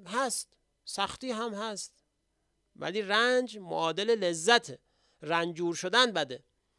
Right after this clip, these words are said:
حالا اینا دیگه باید سر جای خودش توضیح داده بشه، ولی اجمالاً گفتم که در واقع وجود، در واقع جنود جهل کاتالیزور حرکت ما به سمت حق.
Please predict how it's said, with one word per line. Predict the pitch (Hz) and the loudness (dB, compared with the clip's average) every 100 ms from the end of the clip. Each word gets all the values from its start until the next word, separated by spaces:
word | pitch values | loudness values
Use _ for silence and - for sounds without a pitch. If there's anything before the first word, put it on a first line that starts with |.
| _ _ | _ _
حالا | - 190 | -8 -4
اینا | 208 214 | -4 -4
دیگه | 208 208 | -6 -6
باید | 196 208 | -6 -6
سر | - 202 | -8 -10
جای | 190 208 | -8 -8
خودش | 202 202 208 - - _ _ _ | -8 -6 -4 -4 -10 _ _ _
توضیح | 165 165 165 226 | -4 -2 -2 -2
داده | 202 214 214 220 | -2 -2 -2 -2
بشه، | 214 - 220 220 214 262 | -4 -2 -2 -4 -6 -10
ولی | 254 233 | -6 -2
اجمالاً | 208 202 214 214 233 240 | -2 -2 -2 0 0 0
گفتم | 233 180 185 170 165 | -2 -2 -6 -6 -8
که | 175 | -6
در | 175 175 | -6 -4
واقع | 180 180 208 | -4 -4 -4
وجود، | 180 180 185 240 175 147 143 _ _ _ _ _ _ _ _ - | -6 -8 -6 -6 -4 -4 -6 _ _ _ _ _ _ _ _ -4
در | 156 | -4
واقع | 160 156 160 | -4 -4 -4
جنود | 156 165 170 165 | -4 -2 -2 -4
جهل | 175 190 226 254 208 196 - | -4 4 10 10 8 2 -8
کاتالیزور | - 185 185 185 196 196 180 240 277 277 269 - _ _ _ - | -4 -2 -2 -2 -2 -4 4 10 12 12 10 2 _ _ _ 0
حرکت | 180 190 196 233 | 2 2 0 0
ما | 226 226 | 2 2
به | 190 | 2
سمت | - 190 185 | 2 0 0
حق. | 170 170 180 - 156 | -2 0 0 -4 -14